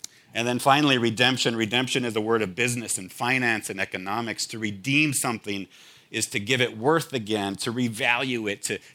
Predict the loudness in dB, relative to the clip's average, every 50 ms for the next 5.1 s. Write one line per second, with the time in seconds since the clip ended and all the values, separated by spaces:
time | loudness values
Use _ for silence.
0 | _ -8 -8 -8 -6 -4 -2 0 0 0 0 -2 -6 -8 -4 -2 -2 0 -2 -2
1 | -4 -8 _ -20 -20 -20 -20 _ _ _ _ _ _ _ _ _ _ _ _ _
2 | _ _ _ -14 -4 0 0 0 2 0 -2 0 0 0 -2 -2 -6 -8 -6 -6
3 | -6 -6 -8 -4 -2 0 2 2 0 0 -2 -2 -2 -2 -2 -2 -4 -4 -4 -6
4 | -12 -6 -2 0 2 2 2 0 -2 -8 -14 -10 -6 -4 -2 0 0 0 -2 -4
5 | -6